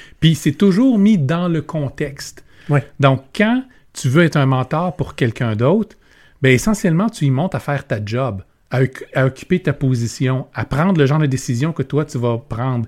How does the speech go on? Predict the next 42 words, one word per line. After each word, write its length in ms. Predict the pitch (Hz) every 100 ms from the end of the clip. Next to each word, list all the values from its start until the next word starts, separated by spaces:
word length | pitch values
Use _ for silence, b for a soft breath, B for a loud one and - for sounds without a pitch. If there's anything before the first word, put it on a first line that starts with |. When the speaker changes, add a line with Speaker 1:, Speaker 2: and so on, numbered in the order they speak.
| b
Speaker 2:
C'est 360 | - - - 214
créer 220 | - 208
la 100 | 196
relève. 400 | 139 202 156 92 -
Speaker 1:
Exact. 360 | 131 123 160 180
Speaker 2:
C'est 40 |
ça. 200 | 143 262 - b b -
Speaker 1:
Exact. 460 | 113 170 175 - B B B
C'est 180 | - 147
quelque 180 | 151 -
chose 240 | 214 220
qui 80 | -
peut 140 | 156
prendre 220 | - 160
des 60 | 147
fois 120 | -
des 260 | 170 143 127
années 380 | 151 156 214 202
à 140 | 113
apprendre, 560 | 104 113 131 208 226 117
Speaker 2:
Mm-hmm. 240 | 135 185 - -
Speaker 1:
mais 100 | 127
quand 220 | 190 226
on 140 | 190 165
a 40 |
un 140 | 156
bon 240 | 117 139 190
mentor, 680 | 165 117 - 131 190 196 -
c'est 160 | -
comme 200 | 127 196
avoir 320 | 143 127 160 131
un, 140 | 135 -
un 120 | 135 123
raccourci. 640 | 123 - 131 - 151 143 b b
Speaker 2:
Ouais. 160 | 127 120 b
Speaker 1:
C'est-à-dire 580 | - 139 139 120 165 175
que 280 | - 170 156 b b -
on 120 | 123
va 140 | 123
se 140 | 127 -
faire 300 | 151 143 -
confronter 920 | 143 131 - 139 123 - 175 214 208